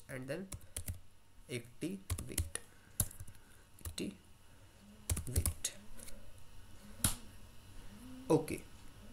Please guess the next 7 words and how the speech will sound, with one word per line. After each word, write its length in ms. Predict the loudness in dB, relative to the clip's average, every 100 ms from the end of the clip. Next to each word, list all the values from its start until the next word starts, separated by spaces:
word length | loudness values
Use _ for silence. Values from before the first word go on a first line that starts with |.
| -10 -8 -6 8
Now 380 | 12 12 12 8 -2 -6 -8 -6 6
I 60 |
have 180 | 8 8 4
activated 600 | -2 4 6 8 6 6
the 100 | 6
virtual 440 | 8 6 6 2
environment. 520 | 2 0 0 -2 -4